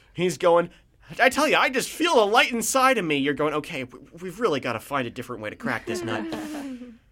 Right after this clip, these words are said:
Speaker 1: And eventually, eventually the King of England, 'cause the King of England didn't like Puritans very much, 'cause, you know, he was Charles the Second, they killed his dad.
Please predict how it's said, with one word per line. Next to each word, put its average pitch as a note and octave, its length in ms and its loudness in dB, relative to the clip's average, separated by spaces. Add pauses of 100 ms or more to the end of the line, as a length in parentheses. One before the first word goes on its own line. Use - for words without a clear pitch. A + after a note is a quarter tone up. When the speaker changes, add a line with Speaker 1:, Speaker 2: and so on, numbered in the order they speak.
(160)
Speaker 1:
And C#3+ 140 2
eventually, C3+ 580 0
eventually A#2 380 -4
the G#2+ 100 -10
King C3 220 -6
of G2+ 80 -8
England, G2+ 580 -8
'cause G#2+ 140 -8
the G#2 60 -16
King A#2 160 -8
of G2+ 80 -8
England F#2+ 260 -10
didn't F#2 180 -14
like F#2+ 200 -12
Puritans B2+ 320 -6
very C3 100 -2
much, B2+ 220 -6
'cause, G2 160 -14
you G2 60 -14
know, E2+ 180 -14 (320)
he G2+ 80 -12
was F#2 80 -14
Charles D#2+ 240 -10
the - 40 -20
Second, F#2+ 360 -12
they D2 80 -14
killed - 200 -16
his - 120 -18
dad. F2+ 320 -8